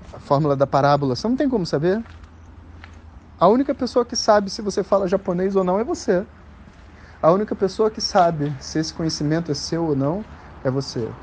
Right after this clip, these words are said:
E naturalmente você não tem como olhar pra uma outra pessoa e saber. E naturalmente o ego fica muito irritado, porque agora ele precisa de ajuda, mas ao mesmo tempo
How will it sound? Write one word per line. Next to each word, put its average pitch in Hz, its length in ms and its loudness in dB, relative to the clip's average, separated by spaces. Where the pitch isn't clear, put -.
E 151 80 0
naturalmente 151 640 0
você 156 180 -6
não 156 120 -2
tem 151 160 -6
como 143 160 -2
olhar 147 180 4
pra 151 80 -10
uma 139 120 0
outra 139 220 0
pessoa 135 380 -2
e - 20 -4
saber. 139 380 -4
E 143 40 0
naturalmente 151 600 0
o 147 80 4
ego 165 200 2
fica - 200 -6
muito 240 360 6
irritado, 143 520 2
porque 143 220 2
agora 185 500 6
ele 170 140 4
precisa 254 440 -2
de 247 120 2
ajuda, 170 500 2
mas 175 180 4
ao 196 60 4
mesmo 190 260 -2
tempo 190 500 0